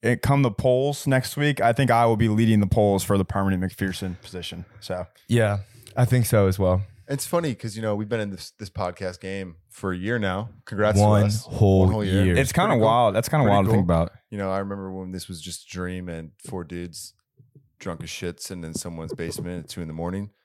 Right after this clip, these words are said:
Speaker 3: And hey, look at us now. You know, we made it happen. But what I've learned from my time in this industry is, hey,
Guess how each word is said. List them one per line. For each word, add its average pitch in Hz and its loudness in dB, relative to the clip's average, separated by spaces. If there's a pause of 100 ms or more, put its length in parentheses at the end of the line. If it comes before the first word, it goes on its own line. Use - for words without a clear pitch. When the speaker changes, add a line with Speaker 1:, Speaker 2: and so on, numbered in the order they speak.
(220)
Speaker 3:
And 90 -8
hey, 104 0
look 107 -2
at 110 0
us 92 -8
now. 113 0
You 110 -2
know, 107 -2
we 110 -2
made 110 -2
it 104 -2
happen. 117 -2
But 123 2 (360)
what 123 0
I've 110 4
learned 120 -2 (320)
from 117 -6
my 104 -2
time 107 -6
in 95 -8
this - -12 (100)
industry 101 -8
is, - -12 (140)
hey, 98 0